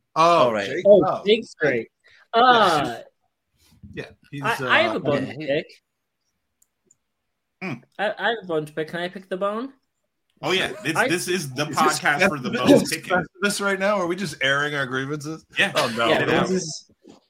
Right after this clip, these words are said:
Speaker 3: the, um, this little motherfucker keeps riding his bike across my grass. <laughs> Don't make me go out there, be an old white man. Uh, Mike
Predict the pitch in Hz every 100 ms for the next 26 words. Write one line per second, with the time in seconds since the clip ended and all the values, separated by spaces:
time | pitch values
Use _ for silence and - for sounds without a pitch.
0 | _ _ _ _ - - _ _ _ -
1 | 185 202 180 165 127 123 _ _ _ 151
2 | 175 175 165 165 185 190 156 135 - 123
3 | 139 135 131 120 - 135 131 127 117 113
4 | 104 117 110 - 131 151 156 151 175 165
5 | 190 214 - 151 143 147 147 165 170 196
6 | 208 175 139 123 113 _ _ _ _ 160
7 | 165 160 147 127 117 - _ _ - 160
8 | 180 302 359